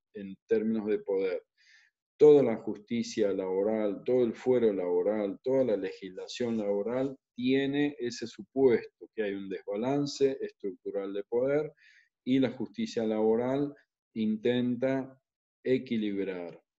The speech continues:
ese desbalance porque el trabajador no tiene el mismo poder que el empleador. Todo eso es absolutamente subversivo para toda la cultura capitalista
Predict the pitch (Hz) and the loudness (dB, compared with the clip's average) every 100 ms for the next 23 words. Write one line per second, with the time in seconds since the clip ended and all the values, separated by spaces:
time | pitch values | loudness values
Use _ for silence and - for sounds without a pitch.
0 | _ - 110 - 110 98 92 107 127 139 | _ -6 -4 -2 -2 -2 -2 -2 0 0
1 | 139 - 147 110 101 92 98 98 - 104 | -2 -4 -2 0 -2 -2 -2 -2 -4 -6
2 | 92 95 95 - 107 117 117 110 131 135 | -8 -8 -8 -4 0 0 -2 -2 0 0
3 | 135 120 107 98 101 98 101 90 95 95 | -2 -2 -2 -4 -8 -8 -10 -6 -2 -2
4 | 95 95 90 90 - 90 90 85 82 _ | -4 -8 -12 -14 -12 -10 -8 -8 -10 _
5 | _ _ _ _ _ _ _ - 147 139 | _ _ _ _ _ _ _ 4 6 6
6 | 143 147 147 - 151 151 151 - _ 123 | 6 4 2 0 0 0 -4 -16 _ -4
7 | 131 131 117 - 123 135 135 127 135 139 | -4 -2 -4 -2 -2 0 0 0 0 0
8 | 135 139 135 - - 143 139 127 113 113 | 0 2 2 0 -6 -2 2 2 0 -4
9 | - 147 139 120 120 123 117 104 98 - | -4 0 2 2 2 -2 -2 -2 -2 2
10 | 147 147 131 - 104 98 113 110 107 98 | 4 6 4 0 -6 -6 -2 0 0 -2
11 | - 95 101 101 101 - - 113 120 | -6 -6 -4 -4 -8 -12 -10 -8 -8